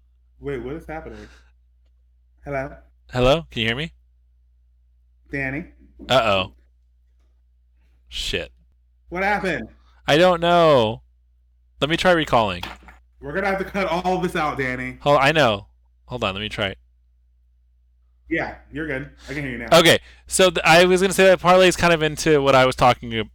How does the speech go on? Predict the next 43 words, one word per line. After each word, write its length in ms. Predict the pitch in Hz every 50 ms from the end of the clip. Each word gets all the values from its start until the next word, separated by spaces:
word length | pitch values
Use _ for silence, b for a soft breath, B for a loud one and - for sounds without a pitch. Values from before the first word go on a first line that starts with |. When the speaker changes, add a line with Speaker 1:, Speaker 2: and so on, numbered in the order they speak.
| _
Speaker 2:
like, 200 | - 113 110 -
what, 140 | - 117 107 - _ _ _ _ _ _
what 160 | - 123 117 117
I 40 |
was 100 | 113 110
gonna 100 | 117 113
talk 200 | 107 117 110 107
about 220 | 104 104 98 95 92
as 120 | 92 -
well. 240 | 110 101 92 90 92
There's 160 | 98 107 107
a 40 | 117
lot 160 | 123 135 143
of 60 | 147 -
things 160 | 160 143 135
I 80 | 139 127
could 140 | - 135 123
recommend. 640 | 120 117 - - 110 107 107 107 104 104 98 101 104
Um, 260 | - 107 101 95 98 98
ha-, 200 | 98 117 131 -
and 140 | - 117 120
I 60 | 117
was 140 | 113 110 104
saying, 500 | - - 120 110 110 110 107 104 104 101 98 -
um, 400 | 104 104 101 98 95 90 90 95 b b b b b b b b b b _ _ -
have 180 | - 120 113
you 100 | 117 113
heard 140 | 113 120 117
of 60 | 110
the 60 | 110
show 200 | 104 - 127 110
Umbrella 440 | 104 101 101 101 104 98 101 110 113
Academy 540 | 113 - - 120 120 123 127 135 139 147 - _ _ _ _ _ _ _ _ -
on 100 | 104 104
Netflix? 360 | 110 107 - - 127 127 - 147 147
Speaker 1:
Uh, 260 | 151 151 147 143 131 120
yeah. 120 | - 143 147 - - - _ _ b b b b b
Yeah, 160 | 135 139 135
Speaker 2:
Um, 100 | 131 120 117
Speaker 1:
so 400 | 123 - - - - - 165 143
Speaker 2:
so 20 | 143
there's 220 | 135 143 143 -
a 80 | 143 127